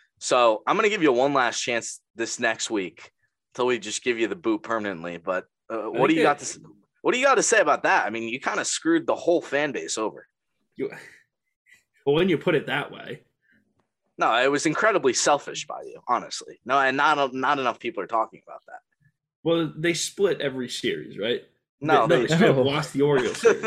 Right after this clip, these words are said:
Speaker 1: The thing is, they didn't.
Speaker 3: They've played two series, if you can even call a two-game set a series.
Speaker 1: I, I mean, yeah, I, I'm not, I hate the two-game series.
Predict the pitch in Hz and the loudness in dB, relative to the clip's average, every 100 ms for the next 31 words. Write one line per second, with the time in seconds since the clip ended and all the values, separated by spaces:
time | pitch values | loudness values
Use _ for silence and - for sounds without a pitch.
0 | 208 - 185 - 196 175 131 131 117 147 | 2 4 2 2 2 2 0 -2 0 -4
1 | 104 _ - - 156 143 160 - 214 214 | -4 _ -20 -18 0 4 4 4 6 6
2 | 190 - - 233 240 254 254 262 254 247 | 6 0 -2 4 6 8 8 8 6 4
3 | 180 135 104 107 120 127 - 120 156 151 | 0 0 0 0 -2 -6 -8 -4 -2 -2
4 | 156 143 139 143 139 123 - 131 131 123 | -2 -2 -4 0 0 0 -4 -4 -2 -6
5 | 107 - 120 95 - 117 117 76 - 151 | -6 -8 -6 -6 -8 -4 -4 -6 -14 -14
6 | - _ _ - - - - 151 - 170 | -14 _ _ -20 -20 -18 -20 -12 0 2
7 | 196 - 139 139 151 143 127 - - _ | 2 0 0 2 2 0 -2 -8 -20 _
8 | _ _ - _ _ _ _ 131 104 - | _ _ -20 _ _ _ _ -2 -2 -2
9 | - 110 113 _ - - 127 139 123 110 | -4 -4 -4 _ -10 -4 0 2 2 0
10 | 107 123 113 - 85 - 73 - - - | -2 -2 -6 -14 -16 -16 -16 -12 -12 -14
11 | - | -20